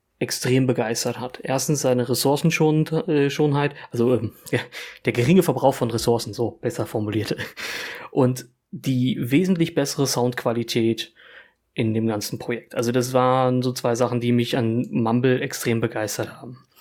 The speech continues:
Ähm, für die Leute, die es gar nicht kennen, das Ganze setzt sich halt aus zwei Komponenten zusammen, aus einem Client und einem Server.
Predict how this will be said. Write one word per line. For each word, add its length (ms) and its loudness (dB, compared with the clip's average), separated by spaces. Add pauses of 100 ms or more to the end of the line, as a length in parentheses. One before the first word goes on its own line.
(800)
Ähm, 360 2
für 200 -2
die 120 2
Leute, 480 6
die 420 0
es 140 -2
gar 160 0
nicht 200 -2
kennen, 380 0
das 200 -4
Ganze 240 0
setzt 300 0
sich 200 -2
halt 400 0 (300)
aus 260 0
zwei 220 -2
Komponenten 560 2
zusammen, 600 2
aus 240 -6
einem 140 -2
Client 640 0 (200)
und 160 -2
einem 140 2
Server. 460 -2